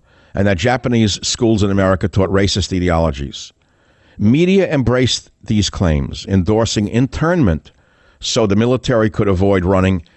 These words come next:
even the slightest risk of a major disaster from enemy groups within the nation. I can read more, but I need to pause because I think you've gotten the main point. The hysteria, the mass hysteria of today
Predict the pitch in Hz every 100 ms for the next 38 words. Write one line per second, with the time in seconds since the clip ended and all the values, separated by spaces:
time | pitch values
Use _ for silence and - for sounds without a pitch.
0 | _ 107 95 95 92 - 113 117 110 -
1 | 104 - 92 92 95 92 92 92 85 90
2 | 85 90 - 85 90 90 82 87 82 -
3 | 85 85 82 80 78 - 73 _ _ -
4 | 113 143 147 170 143 120 143 101 73 -
5 | _ _ _ _ _ _ _ _ _ _
6 | _ _ _ _ 113 104 110 131 123 110
7 | - 135 120 85 101 92 101 98 110 104
8 | 101 95 104 113 95 98 92 80 107 85
9 | 69 - - - _ _ - _ _ _
10 | _ - 92 110 110 117 98 - - 147
11 | 143 147 143 127 104 110 123 - 117 -
12 | 131 120 120 117 92 101 92 - 113 90
13 | - 117 110 110 110 123